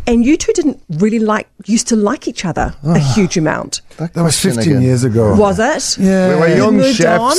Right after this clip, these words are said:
Speaker 1: on?
Speaker 3: with
Speaker 2: Uh,
Speaker 3: egos.
Speaker 2: well, we've, we're mature.
Speaker 3: We're old.
Speaker 2: Older.
Speaker 3: Yeah, older.
Speaker 2: <laughs>
Speaker 1: Well, now you two are cooking for each other, yeah?
Speaker 2: Yes,
Speaker 3: Yeah,
Speaker 2: we do.
Speaker 3: yeah.
Speaker 2: Yeah,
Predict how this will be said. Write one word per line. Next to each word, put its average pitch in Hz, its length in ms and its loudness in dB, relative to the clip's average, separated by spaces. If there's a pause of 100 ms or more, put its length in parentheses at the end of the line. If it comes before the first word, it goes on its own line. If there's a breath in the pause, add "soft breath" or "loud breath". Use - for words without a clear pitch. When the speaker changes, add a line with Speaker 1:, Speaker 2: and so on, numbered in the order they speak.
(180)
Speaker 1:
on? - 60 -2
Speaker 3:
with 139 100 0
Speaker 2:
Uh, 147 180 2
Speaker 3:
egos. 139 320 2
Speaker 2:
well, 190 480 0 (180)
we've, 165 420 0
we're 139 340 2
mature. 135 1000 0
Speaker 3:
We're 104 140 0
old. 101 380 0
Speaker 2:
Older. 135 720 2
Speaker 3:
Yeah, 90 180 -2
older. 87 600 -2
Speaker 2:
<laughs> - 840 -6
Speaker 1:
Well, 381 160 0
now 330 160 2
you 214 140 -2
two 185 160 -2
are 170 40 -2
cooking 392 320 -2
for 277 140 -2
each 180 160 -4
other, 156 360 -4 (120)
yeah? 202 160 2 (320)
Speaker 2:
Yes, 202 260 2
Speaker 3:
Yeah, 214 60 -2
Speaker 2:
we 208 80 0
do. 165 120 2
Speaker 3:
yeah. 147 160 2
Speaker 2:
Yeah, 151 140 0